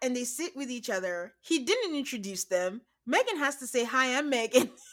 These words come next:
And he's like, "Oh, yeah, Megan, this is my <laughs> wife, Stasha." <laughs> So, yeah, that was something.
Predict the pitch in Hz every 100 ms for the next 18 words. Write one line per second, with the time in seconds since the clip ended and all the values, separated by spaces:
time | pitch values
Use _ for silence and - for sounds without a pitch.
0 | - - - - 294 277 254 254 285 277
1 | 285 208 185 - - 233 254 254 247 226
2 | 226 233 226 202 247 247 185 214 - 240
3 | - 262 - 269 - 277 302 - 330 -
4 | 233 - _ _ - - - - - -
5 | 269 262 247 247 170 202 202 277 277 214
6 | 208 226